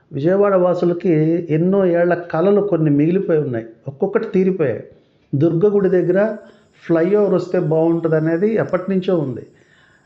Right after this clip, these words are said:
ఈరోజు ఆ ఫ్లైఓవర్ వచ్చేసింది, కానీ మనం అది మనకు మామూలుగా ఉంది. అంటే పద్నాలుగుకు ముందు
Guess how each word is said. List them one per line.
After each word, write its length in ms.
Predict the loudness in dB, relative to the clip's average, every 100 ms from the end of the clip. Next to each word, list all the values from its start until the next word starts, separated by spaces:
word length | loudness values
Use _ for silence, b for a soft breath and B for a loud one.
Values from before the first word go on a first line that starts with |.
| b _
ఈరోజు 360 | -2 2 4 2
ఆ 40 |
ఫ్లైఓవర్ 440 | 0 0 0 2 2
వచ్చేసింది, 640 | 2 0 -2 -4 -4 -6
కానీ 520 | -4 -2 0 0 0 -2 -8 -4
మనం 300 | -2 0 0
అది 240 | 0 -2
మనకు 160 | -2 0
మామూలుగా 440 | 0 2 2 2
ఉంది. 240 | 0 -4 -10 -18 _ _ _ _ _ _ _ -8
అంటే 140 | -4
పద్నాలుగుకు 720 | -4 -4 -4 0 0 0 -2
ముందు 540 | -2 0 2 0 -2